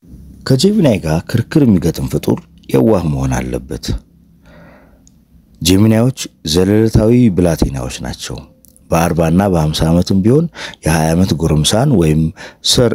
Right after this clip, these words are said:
የአስራ ሰባት ዓመት ልጃገረድን ይመስላሉ። እድሜን ያሸንፉታል። አንዳንዴ ሞቱንም ሳያሸንፉት አይቀሩም። ረዥም እድሜን ይኖራሉ።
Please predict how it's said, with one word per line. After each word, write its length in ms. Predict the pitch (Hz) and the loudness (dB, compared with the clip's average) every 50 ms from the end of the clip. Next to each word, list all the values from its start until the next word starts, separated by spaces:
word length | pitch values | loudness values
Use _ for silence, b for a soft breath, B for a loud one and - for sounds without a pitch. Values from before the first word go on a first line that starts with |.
| - | 0
የአስራ 380 | - 92 95 90 85 - - 101 98 | -2 0 0 0 0 0 0 0 0
ሰባት 420 | 95 - 82 87 92 87 - - 73 | 0 0 0 0 0 -2 -4 -4 -2
ዓመት 220 | 71 90 101 - 78 | 0 0 0 0 -2
ልጃገረድን 680 | 80 71 76 76 73 69 71 69 71 65 85 80 76 | -2 -2 0 -2 -2 -2 -4 -4 -4 -2 -2 -2 -2
ይመስላሉ። 500 | 69 65 65 65 - - 67 65 64 62 60 67 69 - _ _ B B B B B B B B B - | -2 -2 -2 -2 -2 -2 -2 -4 -4 -6 -8 -10 -12 -16 _ _ B B B B B B B B B -10
እድሜን 300 | 90 87 92 104 101 92 | -4 0 0 2 2 2
ያሸንፉታል። 680 | 82 - - - 69 67 65 - - 71 - - 65 - - B B B B B B B - | 0 0 -2 -2 -4 -8 -10 -12 -12 -12 -10 -10 -12 -12 -16 B B B B B B B -4
አንዳንዴ 420 | 92 95 98 87 92 85 80 78 98 110 - - _ - | -2 0 0 0 0 0 0 0 0 0 -2 -4 _ -4
ሞቱንም 540 | 87 87 87 80 - 73 69 67 67 71 76 | -2 0 0 0 -2 -4 -4 -2 -2 -2 -2
ሳያሸንፉት 600 | - - 60 - - - 64 64 65 - - 62 | -2 -2 -2 -2 -4 -4 -6 -8 -8 -8 -8 -6
አይቀሩም። 380 | - 62 - - - - 58 64 - - _ _ _ _ _ _ _ _ _ _ - | -6 -6 -4 -4 -4 -4 -4 -6 -10 -16 _ _ _ _ _ _ _ _ _ _ -8
ረዥም 500 | - 82 92 90 87 76 67 65 65 62 | -4 0 0 0 0 0 -2 -6 -6 -6
እድሜን 320 | 62 - - - 64 64 64 | -8 -8 -6 -6 -6 -4 -4
ይኖራሉ። 440 | 62 62 60 58 - 60 - - | -4 -4 -4 -2 -2 -2 -4 -6